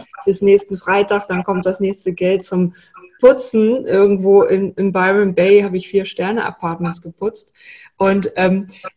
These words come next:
und nebenbei dann versucht zu surfen oder irgendwie am Strand gelegen. Also irgendwie und Bücher gelesen. Ich hab dann einfach angefangen,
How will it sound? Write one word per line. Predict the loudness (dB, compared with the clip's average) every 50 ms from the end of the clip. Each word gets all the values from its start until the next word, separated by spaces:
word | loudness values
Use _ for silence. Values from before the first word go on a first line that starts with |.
| _ _ _ _ 0
und | 0 0 2 4
nebenbei | 6 6 6 6 4 2 2 4 4 4
dann | 4 4 4 2 0 -4
versucht | -8 _ _ -2 -2 0 -2 -4 -4 -8
zu | -14 -8
surfen | -2 0 2 2 2 0 0 -2 -4 -4
oder | -2 -4 -4 -4 -2 -2
irgendwie | -2 -2 -2 -2 -2 -4 -4
am | -4 -4 -2
Strand | 0 0 0 0 -4
gelegen. | -10 -10 -6 -6 -6 -6 -4
Also | -4 2 4 6
irgendwie | 6 6 4 4 2 2 2 2 0 0
und | 0 0 0 -2
Bücher | -4 -2 0 0 0 0
gelesen. | -2 -6 -6 -6 -6 -6 -8 -10
Ich | -14 -12 -14
hab | -18 -12
dann | _ -10 -10 -10
einfach | -10 -10 -10 -10 -10 -8
angefangen, | -6 -6 -6 -6 -6 -8 -12 -14 -12 -12 -14